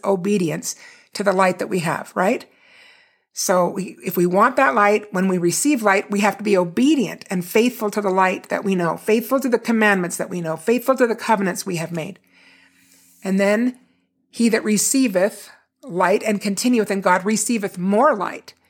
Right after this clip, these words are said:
and that light groweth brighter and brighter until the perfect day." This is the journey of life. Trusting in the Lord,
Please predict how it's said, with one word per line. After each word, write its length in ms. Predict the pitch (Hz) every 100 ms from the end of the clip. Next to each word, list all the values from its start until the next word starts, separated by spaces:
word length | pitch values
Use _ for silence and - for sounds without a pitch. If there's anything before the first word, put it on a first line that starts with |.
| _ _ _
and 160 | 202 196
that 240 | 185 -
light 460 | 196 196 233 277 -
groweth 400 | 208 202 196 196
brighter 480 | 202 214 254 254 269
and 260 | 226 220
brighter 280 | 190 190 190
until 220 | 185 190
the 100 | 180
perfect 320 | 180 170 175
day." 120 | 175 165
This 440 | 170 240 247 - -
is 260 | 269 254
the 80 | 254
journey 300 | 214 214 220
of 100 | 202
life. 220 | 233 165 - - - _
Trusting 440 | - 269 285 - 320
in 80 | 277
the 60 |
Lord, 320 | 226 196 180